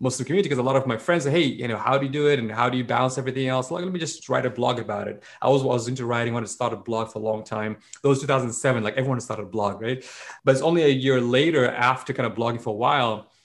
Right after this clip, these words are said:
that I started sort of, um, re-, started asking the question, "Wait a second, this whole productivity thing seems so cool, amazing, and makes my life better. Where in my faith?" And for me, I felt like Islam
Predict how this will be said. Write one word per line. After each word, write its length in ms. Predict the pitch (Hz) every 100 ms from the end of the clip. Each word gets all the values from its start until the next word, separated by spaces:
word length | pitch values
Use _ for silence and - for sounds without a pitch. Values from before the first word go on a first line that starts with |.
| - _
that 240 | 123 123 123
I 20 |
started 680 | 120 - - 131 135 123 - - _
sort 280 | - 135
of, 280 | 123 107 - -
um, 400 | 120 110 107 120 - _ _ _
re-, 460 | 139 120 139 - 139
started 280 | - 196 160
asking 180 | 147
the 100 | 127
question, 680 | - 135 117 - 131 120 117
"Wait 200 | 147 180
a 20 |
second, 300 | 139 113 117
this 160 | 107 -
whole 260 | - 190 190
productivity 460 | 135 120 170 165
thing 240 | - 123 113
seems 440 | - 127 113 -
so 380 | - 131 117 -
cool, 220 | 147 147
amazing, 380 | 123 123 135 135
and 100 | 113
makes 180 | 113 -
my 100 | 110
life 260 | 123 156 - -
better. 280 | 110 107 104 - - _ _
Where 320 | 117 120 147
in 80 | 151
my 160 | 135 127
faith?" 560 | - 127 113 113 113 -
And 160 | 120 110
for 80 |
me, 160 | 120 123
I 60 | 107
felt 180 | 131
like 120 | 117 110
Islam 520 | - 117 117 120